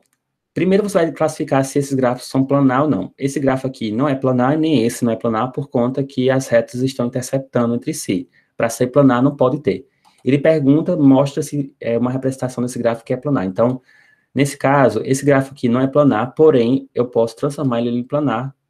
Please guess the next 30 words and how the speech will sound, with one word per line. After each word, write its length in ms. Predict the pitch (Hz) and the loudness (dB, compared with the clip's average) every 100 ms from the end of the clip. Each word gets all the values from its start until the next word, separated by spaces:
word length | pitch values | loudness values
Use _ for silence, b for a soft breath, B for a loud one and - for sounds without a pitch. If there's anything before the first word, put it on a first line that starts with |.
| _ | _
se 160 | - 123 | -4 -4
eu 160 | - _ _ - | -4 _ _ -4
movesse, 580 | 127 131 107 131 135 | -2 0 0 0 -4
por 140 | 135 101 | -6 -6
exemplo, 380 | 104 110 117 - | -6 -6 -8 -10
essa 180 | - - | -16 -12
setinha 320 | 113 - 107 | -12 -10 -10
pra 140 | 110 | -10
cima, 340 | - 117 131 139 | -8 -4 -2 -2
esse 100 | 135 | -6
aqui 100 | - | -6
pra 120 | 117 | -4
baixo, 460 | 98 104 - 143 - | -2 -2 -4 -10 -8
por 100 | 101 | -6
exemplo, 500 | 98 104 131 165 - b b b b | -4 -4 -6 -8 -12 b b b b
a, 260 | - 117 - | -2 0 0
a 40 | |
permitir 440 | 123 135 143 139 135 | 2 4 4 4 2
que 120 | 135 | 4
eu 40 | |
não 140 | 131 156 | 2 2
interceptasse 720 | 170 143 147 147 127 131 131 | -2 -4 -6 -4 -6 -4 -6
entre 200 | 139 147 | -4 -8
si. 180 | - 95 | -4 -4
Então, 460 | 95 107 117 131 - _ _ | -4 -4 -4 -6 -12 _ _
esse 220 | 120 - | -8 -4
gráfico 260 | 117 113 120 | -2 -2 -2
aqui 180 | 120 131 | -6 -4
tornou 360 | 139 131 120 | -2 0 -2
planar. 400 | 120 147 123 82 | 2 2 2 -2